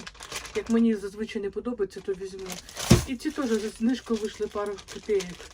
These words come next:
Ці сте-, стержні, то ось набрала. Здається, здається, все. Бо там можна ж залишити, е, состояння, да, але так вже як, е,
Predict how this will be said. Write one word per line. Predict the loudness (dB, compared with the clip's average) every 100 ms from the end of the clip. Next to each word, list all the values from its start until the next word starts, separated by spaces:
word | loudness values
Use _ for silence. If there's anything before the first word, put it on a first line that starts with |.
| -18 -18 -18 -16
Ці | -14 -14
сте-, | -6 -2 -2
стержні, | -4 -4 -4 -2 0 2 0 -6 -16 -16 -16 -14 -12 -12 -4
то | 0 2 0 -6 -18 -20 -6
ось | -6 -2
набрала. | -2 0 0 0 -2 -8 -20 -20 -20 -20 -20 -14 -8 -4 2
Здається, | 4 4 0 -6 -4 -4 -4 -10 -14 -18 -18 -18 -18 -18 -18 -18 -20 -20 -12
здається, | -4 0 0 0 -6
все. | -6 -4 -4 -4 -10 -20 -20 -20 -20 -20 -20 -20 -14
Бо | -4 -2 -2 -8 -6
там | -2 2
можна | 2 2 0 0
ж | -2
залишити, | -2 -2 -2 -2 -6 0 2
е, | 4 2 0
состояння, | -4 -8 -2 0 2 0 -2 -2
да, | -2 -2
але | -2 -4
так | -6 -8
вже | -6 -2
як, | 0 0 -4 -6
е, | -4 -4 -10